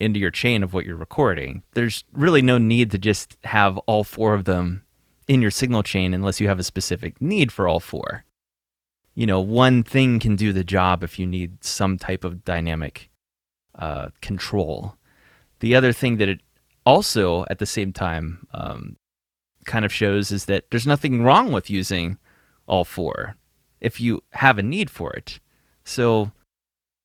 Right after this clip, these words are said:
I'm just hoping that maybe we can demystify a little bit and give you guys a way to think about, you know, what dynamic processor should I reach for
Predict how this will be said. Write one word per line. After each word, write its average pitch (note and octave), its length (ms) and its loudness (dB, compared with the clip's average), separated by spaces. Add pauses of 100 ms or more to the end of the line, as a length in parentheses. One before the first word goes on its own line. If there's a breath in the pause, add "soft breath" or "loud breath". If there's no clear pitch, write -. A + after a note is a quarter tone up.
(200)
I'm C#3+ 140 6
just C#3 160 4
hoping C3 280 4
that G#2+ 100 0
maybe G#2+ 160 2
we G#2+ 140 2
can G2+ 160 -2
demystify G2+ 640 0
a F2 40 0
little F2+ 200 -2
bit F2 440 -6
and F2+ 400 -6 (460)
give A#2+ 140 0
you A#2+ 120 2
guys G#2 680 2 (360)
a G#2 80 0
way A2 240 4
to G#2 80 0
think G#2+ 300 -6
about, F2+ 520 -6 (760)
you G#2+ 100 -4
know, F2+ 120 0
what G#2 460 2
dynamic G2+ 640 -2 (140)
processor F#2+ 560 -2
should - 180 -6
I F#2 60 -2
reach F2 280 -6
for E2 380 -8